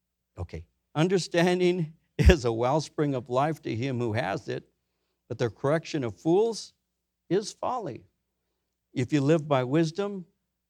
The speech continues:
your opportunities in life will be greater. Very little can ever be done for a fool, because a fool refuses to be corrected. Verse twenty-three,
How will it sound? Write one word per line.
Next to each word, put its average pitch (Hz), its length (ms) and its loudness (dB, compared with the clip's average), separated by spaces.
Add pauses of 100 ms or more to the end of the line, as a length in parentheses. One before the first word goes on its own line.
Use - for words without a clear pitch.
(160)
your 123 160 -2
opportunities 131 800 -4
in 117 100 -8
life 120 400 -6
will 120 160 -6
be 113 140 -6
greater. 107 540 -8 (800)
Very 165 240 6
little 180 340 4
can 147 240 -4
ever 151 240 -2
be 156 140 -2
done 139 400 -2
for 127 240 -4
a 117 80 -2
fool, 113 520 -2 (480)
because 113 300 -6
a 110 80 -6
fool 110 580 -4
refuses 113 680 -6
to - 100 -18
be 147 180 -6
corrected. 110 640 -14 (1040)
Verse 120 220 -2
twenty-three, 120 800 -6